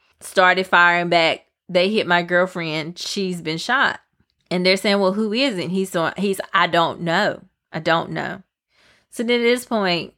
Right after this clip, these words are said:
I think everything's settling down. The police finally announce themselves and tell him to come out of the house with his hands up. So he does that. Breonna Taylor is laying on the floor, bleeding out.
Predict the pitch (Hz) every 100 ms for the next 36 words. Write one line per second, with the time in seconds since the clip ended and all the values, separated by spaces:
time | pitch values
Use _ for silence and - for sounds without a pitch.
0 | - - 165 165 175 165 151 _ _ -
1 | 196 214 202 185 180 - 185 170 170 165
2 | 156 160 147 156 156 160 190 170 175 175
3 | - _ _ - 226 214 226 202 180 165
4 | 156 - 160 151 147 139 131 - 156 151
5 | 160 151 151 139 135 147 151 143 139 139
6 | 143 135 147 147 151 151 139 131 - -
7 | - _ _ _ _ _ - 160 180 160
8 | 117 - - - _ _ _ _ _ _
9 | _ _ 180 165 175 196 226 214 202 196
10 | 196 - _ _ _ _ _ _ _ _
11 | _ - 180 180 170 160 160 156 175 -
12 | _ - 170 165 165 165 - - - 185
13 | _ _ _ 175 160 151 135 120 101